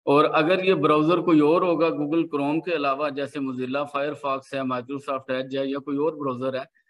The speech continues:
उसमें जो अगर आप लॉगिन करेंगे तो आपको ये voice typing का tool उसके अंदर शो नहीं होगा। तो आप इसको voice typing पे click करेंगे, जैसे ही click करेंगे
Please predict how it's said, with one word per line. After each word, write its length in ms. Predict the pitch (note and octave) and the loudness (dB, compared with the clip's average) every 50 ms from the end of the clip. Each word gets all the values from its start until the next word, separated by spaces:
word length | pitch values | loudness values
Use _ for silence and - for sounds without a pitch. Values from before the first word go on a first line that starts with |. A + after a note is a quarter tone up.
| _ _ _ - | _ _ _ -8
उसमें 340 | E3 E3 E3+ E3+ F#3+ G3+ G3 | -8 -8 -6 -4 -4 -4 -2
जो 80 | F3 F#3 | -2 0
अगर 200 | F3 D#3+ F3 E3+ | 2 2 2 4
आप 180 | F3 E3 E3 D#3+ | 2 2 2 0
लॉगिन 360 | D#3 D3 D3 C#3+ E3 F3 E3 E3+ | -2 0 0 0 -2 -2 -2 -2
करेंगे 360 | E3+ D#3+ D#3+ E3 D#3+ D#3+ E3 | -2 -2 0 0 0 -2 -2
तो 120 | D#3+ E3 D3+ D3+ | -2 -2 -2 -2
आपको 220 | D3 C#3+ D3 E3 D#3+ | -2 -2 -4 -4 -2
ये 240 | D#3 D#3 D#3+ D#3+ D#3 C#3 B2+ | -2 -2 -2 -2 -4 -6 -6
voice 220 | C3 C3+ C#3+ C#3 - | -6 -6 -6 -8 -6
typing 360 | D#3 C#3 B2 B2+ D3 D3 C#3+ | -6 -6 -6 -4 -4 -4 -2
का 80 | C#3+ C#3 | -4 -6
tool 300 | C3+ - C3+ C3+ C3+ C#3 | -8 -6 -6 -6 -4 -6
उसके 220 | C3+ - - D3 | -6 -8 -6 -4
अंदर 300 | C3+ C3 B2 C3 C3+ D3 - _ _ _ | -2 -2 -2 -2 -4 -6 -8 _ _ _
शो 240 | - - - C#3 C3+ | -12 -6 -2 0 0
नहीं 280 | C3 B2 A#2+ B2 C3+ C3+ | 0 0 0 0 0 0
होगा। 320 | B2 G2+ G2 F2+ F#2+ F#2 - _ _ _ _ _ _ _ _ _ _ _ _ _ _ _ _ _ _ _ _ _ _ _ _ _ - | -2 -4 -6 -10 -14 -18 -18 _ _ _ _ _ _ _ _ _ _ _ _ _ _ _ _ _ _ _ _ _ _ _ _ _ -6
तो 60 | C#3 - - D3+ | -6 -2 0 2
आप 260 | D#3 E3 F3 E3+ F3+ | 2 2 2 2 0
इसको 480 | E3+ - - E3+ D#3+ - - F3 F3 E3+ E3+ E3+ E3 - C#3+ | -4 -4 -6 -12 -14 -8 -2 2 2 4 4 4 2 0 0
voice 240 | C#3 C#3+ D3+ D3 D3+ | 0 0 0 0 0
typing 400 | E3+ D#3 D3+ D3 E3 E3+ D#3+ C#3+ | -2 -2 0 0 0 0 0 0
पे 80 | D#3+ | -4
click 320 | C#3 - C#3 D#3 D#3+ D#3+ - | -6 -4 -4 -4 -4 -6 -8
करेंगे, 360 | - D3+ D3+ D3 C#3+ C#3 B2 A#2+ _ _ _ _ _ _ _ _ _ _ _ _ _ _ _ _ _ _ - | -8 -6 -4 -4 -4 -6 -8 -12 _ _ _ _ _ _ _ _ _ _ _ _ _ _ _ _ _ _ -18
जैसे 340 | B2 B2 - D3 C#3+ - G3+ | -8 -4 -4 -4 -2 -2 -4
ही 60 | G3+ - | -4 -2
click 260 | F#3 F#3 F#3+ F#3 - | -2 -4 -4 -2 -2
करेंगे 400 | F3+ E3+ E3+ E3+ E3+ E3+ E3+ E3 | 0 0 2 2 2 0 -2 -2